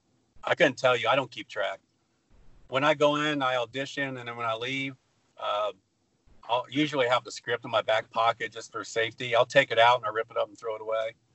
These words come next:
and forget about it because you can't, you can't do anything. You're,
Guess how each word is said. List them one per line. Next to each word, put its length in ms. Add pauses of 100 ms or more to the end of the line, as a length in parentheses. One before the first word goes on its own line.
(220)
and 140
forget 300
about 280
it 80 (440)
because 560 (1200)
you 100
can't, 280 (100)
you 60
can't 260
do 140
anything. 400
You're, 160